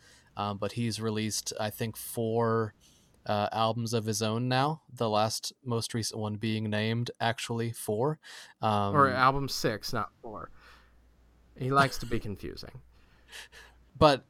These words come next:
Speaker 1: it's the fourth physical
Speaker 2: Oh, yeah,
Speaker 1: release,
Speaker 2: it's just
Speaker 1: right?
Speaker 2: gonna make it even worse, isn't it?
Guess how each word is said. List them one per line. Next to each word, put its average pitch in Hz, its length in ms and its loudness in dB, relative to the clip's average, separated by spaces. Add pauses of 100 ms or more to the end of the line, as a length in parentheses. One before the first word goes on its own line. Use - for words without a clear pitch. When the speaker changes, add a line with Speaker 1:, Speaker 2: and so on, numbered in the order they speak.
Speaker 1:
it's 156 200 2
the 139 100 0
fourth 139 340 4
physical 113 640 2
Speaker 2:
Oh, - 20 -2
yeah, 107 60 -2
Speaker 1:
release, 101 160 0
Speaker 2:
it's 107 160 -2
just 110 120 0
Speaker 1:
right? 110 80 2
Speaker 2:
gonna 113 80 -2
make 107 180 -8
it 110 80 -8
even 110 200 -6
worse, 104 260 -6
isn't 104 220 -8
it? 104 160 -10